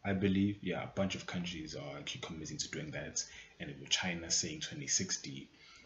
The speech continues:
there's definitely a thing of, um, a thing of that energy, of, of the way that, the way in which you produce energy will definitely,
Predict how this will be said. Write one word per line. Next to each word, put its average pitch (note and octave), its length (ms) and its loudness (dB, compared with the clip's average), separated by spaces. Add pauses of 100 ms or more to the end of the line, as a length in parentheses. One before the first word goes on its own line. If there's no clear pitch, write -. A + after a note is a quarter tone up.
(360)
there's A2 200 4
definitely F#2+ 500 4
a - 40 -4
thing F2 300 -2
of, D2+ 440 -6
um, C#2+ 500 -4 (2000)
a - 40 -6
thing F2+ 260 4
of E2 160 -2
that D#2 220 -4
energy, F2 320 0 (120)
of, E2 220 -6 (120)
of - 200 -6
the E2 80 -2
way E2+ 200 0
that, D#2+ 440 -6
the D#2+ 80 -6
way F2+ 240 4
in F2 140 2
which F2 160 0
you - 60 -8
produce - 300 -4
energy E2 460 -6
will D2 80 -8
definitely, D2 680 -6